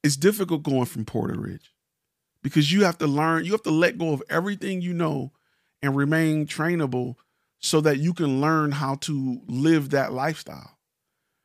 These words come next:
Rich people are brought up understanding what true value is and not brought up, you know, thinking that a shirt is more valuable because the logo is bigger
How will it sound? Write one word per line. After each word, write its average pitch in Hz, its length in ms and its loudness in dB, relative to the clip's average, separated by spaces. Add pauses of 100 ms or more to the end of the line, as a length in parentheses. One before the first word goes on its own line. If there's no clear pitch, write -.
(320)
Rich 165 360 2
people 175 300 0
are 135 120 4
brought 156 340 2
up 190 240 2 (760)
understanding 135 720 0
what 117 180 -2
true 135 260 0
value 113 560 -2
is 92 400 -10 (520)
and 135 160 2
not 156 240 4
brought 147 240 4
up, 143 240 4 (160)
you 151 100 2
know, 120 400 0 (480)
thinking 147 300 2
that 127 240 2
a 117 80 -2
shirt 151 420 2 (140)
is 110 160 -2
more 127 240 2
valuable 131 640 2
because 120 320 -4
the 110 100 0
logo 131 520 2
is 104 120 -8
bigger - 320 -12